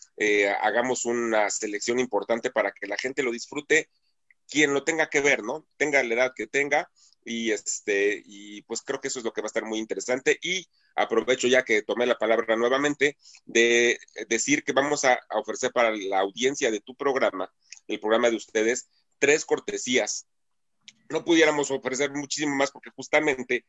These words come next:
es, es la idea de que ahorita necesitamos como que el apoyo, tanto como para el evento de Fundación Valentina como el evento de, de, de ahorita, y estamos en la búsqueda de tener un auditorio considerable,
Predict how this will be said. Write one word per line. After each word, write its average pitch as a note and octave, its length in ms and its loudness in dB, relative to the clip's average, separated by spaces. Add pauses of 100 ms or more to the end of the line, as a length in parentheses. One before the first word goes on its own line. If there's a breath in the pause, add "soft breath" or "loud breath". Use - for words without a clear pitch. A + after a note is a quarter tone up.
(200)
es, A#2+ 320 0
es B2+ 240 -2
la C3 160 4
idea B2+ 180 4
de B2 120 0
que - 100 -2
ahorita A2+ 360 0
necesitamos A2 920 -2
como G#2+ 280 -6
que G2+ 200 0
el G2 120 -2
apoyo, B2+ 580 2 (360 loud breath)
tanto - 260 0
como G2+ 280 -8
para G2+ 160 2
el G#2 100 4
evento A#2+ 280 4
de A#2+ 80 4
Fundación A2+ 480 -4
Valentina B2 520 2
como F2 280 -6
el F2+ 100 -4
evento G#2+ 380 0
de, G#2 220 4
de, F#2+ 360 0 (120)
de G2+ 180 2
ahorita, A#2+ 500 0 (380 soft breath)
y E3 300 4
estamos C#3 440 0
en A2+ 80 2
la A#2 100 4
búsqueda C3+ 400 0
de D#3 120 2
tener B2+ 300 2
un C3 120 2
auditorio A#2+ 540 2
considerable, A2 1000 2